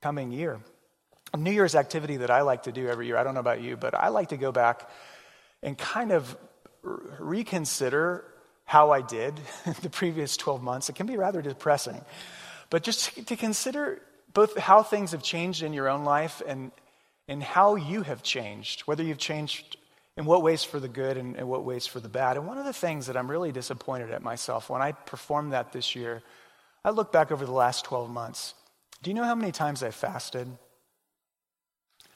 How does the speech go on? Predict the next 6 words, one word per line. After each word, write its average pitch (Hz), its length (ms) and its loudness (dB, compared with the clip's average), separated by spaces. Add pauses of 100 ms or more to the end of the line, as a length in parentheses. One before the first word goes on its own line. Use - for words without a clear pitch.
(260)
Once. - 600 -6 (1800)
Three 233 200 -4
hundred 240 200 0
and 208 120 -2
sixty-five 170 580 2
days. 123 500 -4